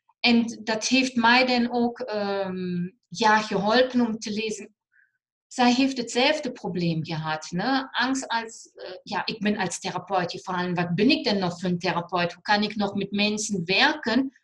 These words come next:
als het mij zelfs overkomt?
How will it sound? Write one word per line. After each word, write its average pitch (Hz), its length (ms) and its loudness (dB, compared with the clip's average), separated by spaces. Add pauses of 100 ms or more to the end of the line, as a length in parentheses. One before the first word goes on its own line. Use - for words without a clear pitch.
(960)
als 233 200 2
het 185 160 -4
mij 175 160 2
zelfs 190 540 0
overkomt? 143 960 -4